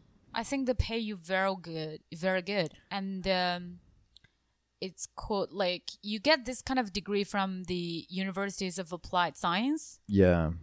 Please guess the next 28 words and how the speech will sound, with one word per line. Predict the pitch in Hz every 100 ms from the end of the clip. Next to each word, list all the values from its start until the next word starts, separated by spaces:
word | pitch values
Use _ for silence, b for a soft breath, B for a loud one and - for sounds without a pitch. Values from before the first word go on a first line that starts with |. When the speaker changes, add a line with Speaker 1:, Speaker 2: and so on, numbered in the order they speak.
| - - -
Speaker 1:
And | 190
then | 196 196
you | 185
get | - 202 185
a | 170
degree | 175 170 185 185
of | 180 -
probably, | 202 175 180 175
like, | 170 160 -
in | 170
the, | 165 160 147
um, | 160 160 160 -
aircraft | 180 170 180 165 - -
engineering, | 175 160 170 175 175 170 170 165
repairing | 165 - 170 165 170 170 170
and | 165
stuff | - 165 175
like | 156
that. | 160 160 165 98
Speaker 2:
Yeah. | 95 85 78 80
Speaker 1:
And | -
it's | 196 190
actually | 226 - 226 202
a |
very | 165 190 190 180 170 - _ _ - 170 156 -
good | 185 196 -
paying | 185 170 165
job. | 160 156 170